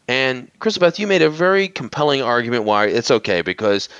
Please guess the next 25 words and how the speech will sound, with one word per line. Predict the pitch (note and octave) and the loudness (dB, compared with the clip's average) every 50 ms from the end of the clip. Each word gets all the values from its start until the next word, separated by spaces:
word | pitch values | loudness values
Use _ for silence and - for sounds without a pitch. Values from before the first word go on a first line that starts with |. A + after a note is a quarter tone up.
| - _ _ | -20 _ _
the | - G2 | -10 -8
three | - - E3+ F3+ F3+ | -4 0 2 2 2
of | E3 | 2
them, | D#3 E3 D#3 D3+ D3 | 2 0 0 0 -2
they're | A#2+ A2 G#2+ | -2 -2 -2
the | B2 B2+ | -2 -4
only | - E3+ F3+ F3+ | -4 -2 -2 -4
humans | E3+ - - E3+ D#3+ D#3 D3+ D3 D3 D3 C#3+ - - - _ _ _ _ - | -4 -4 -6 -4 -2 -2 -2 -4 -4 -6 -8 -10 -12 -12 _ _ _ _ 0
on | G#3 A#3 A#3+ A#3 | 2 2 2 2
this | A3+ G3+ - | 0 -2 -2
planet | - - F3 E3+ E3+ E3+ E3 | -2 -2 0 0 0 0 0
they're | E3 D#3 D3+ D3 | 0 0 0 0
on. | D3+ D3+ D3 D3 D3 D3 | 0 0 0 0 -2 -2
They're | C#3 B2 A#2 | -2 -2 -2
the | A2+ A#2+ | -2 -2
only | C3+ D#3 D#3 | -2 -2 -2
ones | D3+ D3+ D3 C3+ | -2 -2 -2 -2
that | B2+ A2+ | -2 -2
are | A2+ - - | -2 -2 -2
on, | B2 B2+ C3 B2+ A#2 - | 0 0 0 -2 -4 -4
they | A2+ A#2 A2+ | -2 -2 0
know | A#2 B2+ C3+ C#3 C#3 C3 | 0 2 2 2 2 2
is | A#2+ A2+ - | 0 0 0
on | B2+ B2 B2 | 0 0 0
each, | B2 A#2+ | -2 -4